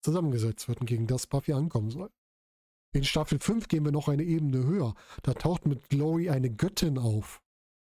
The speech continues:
auf die Buffy zugehen kann, die sie im Grunde mit ihren Fähigkeiten nicht besiegen kann, sondern die wieder mit einer Metapher besiegt wird.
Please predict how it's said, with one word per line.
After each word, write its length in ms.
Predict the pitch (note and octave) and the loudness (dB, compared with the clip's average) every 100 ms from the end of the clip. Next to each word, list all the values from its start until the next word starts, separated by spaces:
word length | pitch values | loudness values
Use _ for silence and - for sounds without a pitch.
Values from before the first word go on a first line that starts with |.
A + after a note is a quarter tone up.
| _ _ _ _ _ _ _ - | _ _ _ _ _ _ _ -2
auf 220 | B2+ - | -2 -2
die 280 | - C#3 B2+ | 0 0 0
Buffy 380 | B2+ C3+ C3 C3 | 0 0 0 -2
zugehen 340 | - B2 B2+ | -2 0 0
kann, 160 | B2 C3 | 0 0
die 100 | D#3+ | 2
sie 120 | D#3+ | 2
im 120 | D#3 | 2
Grunde 220 | D#3 F3 D#3+ | 2 2 2
mit 200 | C3+ - | 0 0
ihren 260 | G3 A3+ | 2 2
Fähigkeiten 420 | G#3 F3+ E3+ D3+ C#3+ | 2 0 0 0 0
nicht 140 | D3+ | 0
besiegen 400 | C#3 B2 G3 C#3 | 0 0 0 0
kann, 260 | B2+ D3+ - - - - - | 0 -2 -4 -12 -20 -16 -2
sondern 480 | B2 E3 F#3 G3+ F3 | 0 2 2 2 2
die 180 | D3+ | 0
wieder 460 | C3+ D3 F3 F#3+ F#3+ - | 2 2 2 0 0 -2
mit 280 | D3 D3 | -2 -2
einer 400 | F#3 C#3+ D3 D3+ - | 0 2 2 0 0
Metapher 500 | D3 D3 F#3 - G#3+ | 0 0 -2 0 0
besiegt 540 | E3+ B2+ A#2 G#2+ - | 0 0 0 -2 -4
wird. 240 | B2+ C#3+ | -4 -4